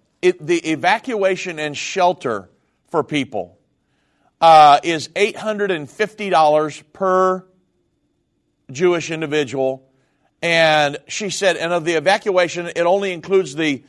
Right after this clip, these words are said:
um, some, the support in transit, stay at a shelter, and the needed provisions for food and blankets.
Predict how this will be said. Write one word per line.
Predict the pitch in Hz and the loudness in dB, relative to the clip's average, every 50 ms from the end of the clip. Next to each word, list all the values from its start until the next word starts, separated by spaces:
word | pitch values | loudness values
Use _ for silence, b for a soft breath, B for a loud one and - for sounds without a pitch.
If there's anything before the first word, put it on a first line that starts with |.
| b b b b b b b - | b b b b b b b 0
um, | 151 156 147 139 135 131 | 2 2 2 2 0 -4
some, | - - 175 156 147 - | -6 -8 -8 -8 -10 -10
the | 143 151 143 | -8 -6 -6
support | - - 160 131 - 175 196 202 147 | -6 -6 -10 -8 -4 -2 -2 -2 -2
in | 156 147 | -4 -10
transit, | - - 196 214 226 220 185 208 233 208 - - _ _ _ _ _ _ _ _ _ _ _ _ _ _ _ | -8 -6 -4 -4 -4 -4 -4 -2 -4 -4 -4 -8 _ _ _ _ _ _ _ _ _ _ _ _ _ _ _
stay | - - - - 208 196 196 | -16 -14 -8 -2 0 2 2
at | 185 165 | 2 2
a | 156 | 0
shelter, | - - 208 202 208 220 214 214 214 214 - | -4 -2 2 2 2 2 2 0 0 0 0
and | - 170 170 160 | -2 -4 -4 -4
the | 160 156 | -4 -6
needed | 151 156 180 196 208 196 208 175 - | -6 -4 -6 -6 -4 -6 -8 -6 -4
provisions | 208 196 165 160 175 165 143 143 165 165 151 | -4 -4 -2 -2 -4 -4 -6 -8 -10 -12 -12
for | - - 180 - - | -8 -6 -4 -4 -4
food | - - 185 180 147 | -2 -2 -4 -2 -4
and | 151 131 | -4 -4
blankets. | 143 147 143 139 - 120 95 - - - | -2 -2 -4 -4 -6 -12 -14 -14 -16 -20